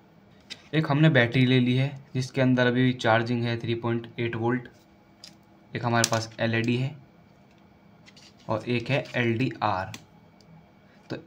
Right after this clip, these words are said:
एलडीआर एक रेजिस्टेंस का काम करेगा कि जो हमारी एलईडी होते हैं लगभग three point,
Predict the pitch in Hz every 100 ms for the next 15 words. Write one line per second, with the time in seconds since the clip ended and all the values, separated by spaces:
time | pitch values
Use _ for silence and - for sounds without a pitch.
0 | 120 127 135 151 120 120 127 117 113 113
1 | 117 127 123 113 117 117 113 113 139 -
2 | - _ - - - - - 131 127 127
3 | 120 120 120 - 123 127 143 147 113 113
4 | 113 110 117 117 120 117 120 117